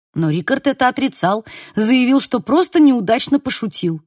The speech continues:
Когда Маклер и фотограф наконец ушли,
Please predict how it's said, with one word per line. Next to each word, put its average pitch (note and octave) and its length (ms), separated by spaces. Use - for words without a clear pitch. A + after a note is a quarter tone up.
Когда G3+ 320
Маклер A3 540
и A3 100
фотограф G3 680
наконец F3 480
ушли, C4 440